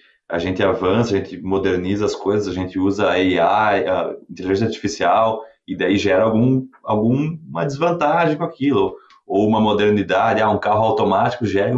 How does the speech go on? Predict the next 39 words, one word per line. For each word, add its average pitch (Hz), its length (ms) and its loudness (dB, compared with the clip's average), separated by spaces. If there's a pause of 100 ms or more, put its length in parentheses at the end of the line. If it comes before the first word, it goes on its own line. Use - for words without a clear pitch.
(140)
gera 104 200 2
uma 127 120 0
pequena 127 360 -4 (320)
desvantagem 123 640 0
aqui 139 200 0
ou 139 80 4
ali. 120 300 2 (640)
E 113 100 0
pensando 123 460 0
na, 135 320 0
na 104 220 0
melhoria 104 420 2
genética, 104 640 0
né? 92 340 -2 (920)
A 85 100 -18
gente 87 160 -12
falava 95 480 0
aí 95 160 2
que, 87 400 -4 (320)
eh, 82 280 -6
desmama-, 87 580 -4
no 87 140 -14
passado 87 400 -2
chegou 92 200 -2
a - 20 -2
desmamar 101 440 0
dez, 139 460 2
daí 95 200 2
foi 98 240 0
pra 101 180 2
onze, 139 480 2
daí 98 240 2
hoje 104 240 4
o 104 40 -2
que 101 100 -4
desmama 104 400 0
menos 107 260 2
que - 120 -12
doze 101 720 2